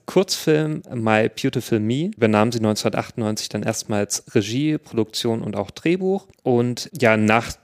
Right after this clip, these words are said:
Me and Will und auch kleineren Rollen dann noch nahm sie eine längere Pause vom Schauspiel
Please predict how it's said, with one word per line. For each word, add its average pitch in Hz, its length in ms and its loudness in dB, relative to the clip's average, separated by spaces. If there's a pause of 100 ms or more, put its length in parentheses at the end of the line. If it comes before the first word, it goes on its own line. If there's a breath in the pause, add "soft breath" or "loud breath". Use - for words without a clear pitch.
(140)
Me 117 540 -4
and - 240 -6
Will 151 480 8 (140)
und - 300 -12
auch - 120 -8
kleineren 113 640 -4 (160)
Rollen 117 380 6
dann 117 140 6
noch 113 360 0
nahm 110 240 4
sie 113 140 2
eine 107 180 4
längere 110 320 4
Pause 151 380 2
vom 151 200 -6
Schauspiel 170 640 -2